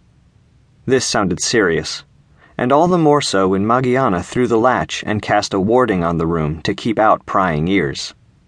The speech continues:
"Now then, this creature," she began, her lined face somber. "Please don't call him that," said Alec.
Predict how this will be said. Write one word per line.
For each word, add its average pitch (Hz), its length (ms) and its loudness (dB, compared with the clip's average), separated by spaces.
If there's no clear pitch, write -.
"Now 165 240 2
then, 90 320 -2
this 156 240 2
creature," 113 640 0
she - 220 -4
began, 90 520 0
her 117 140 0
lined 107 440 0
face 98 480 -2
somber. 80 540 -4
"Please 233 280 0
don't 123 200 -2
call 107 240 0
him 98 180 0
that," 117 400 -2
said 87 260 -4
Alec. 78 400 -2